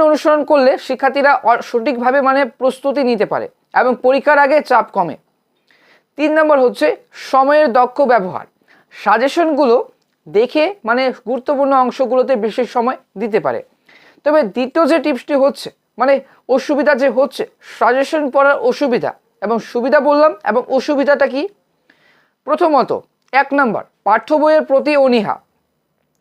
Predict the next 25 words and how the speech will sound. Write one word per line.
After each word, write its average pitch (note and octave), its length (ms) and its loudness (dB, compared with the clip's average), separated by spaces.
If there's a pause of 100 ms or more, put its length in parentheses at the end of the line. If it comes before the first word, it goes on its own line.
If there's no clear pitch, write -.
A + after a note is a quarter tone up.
(380)
শুধু D4 260 0 (140)
সাজেশন D4+ 440 2 (120)
নির্ভর D4+ 320 2 (140)
হলে C4 220 4 (240)
শিক্ষার্থীরা D4 480 0 (100)
পুরো C#4 160 2 (100)
পাঠ্য A#3 260 0
বই D4+ 200 2
থেকে D4 160 -2 (100)
দূরে C4 180 2 (160)
সরে C4 280 2
যায়, C#3 160 -6 (360)
এতে B3+ 200 2 (240)
অনেক D#4+ 260 2
গুরুত্বপূর্ণ D#4 400 0 (120)
বিষয় C#4+ 280 -2
কিন্তু C#4+ 160 -2 (120)
বাদ A3+ 140 2 (140)
পড়ে A#3+ 240 4
যেতে G#3+ 240 -2
পারে। C3 160 -4 (760)
দুই C#4+ 240 -4
নম্বর D#4 260 2
হচ্ছে A#3+ 240 0 (400)
অনিশ্চয়তা, B3+ 640 -2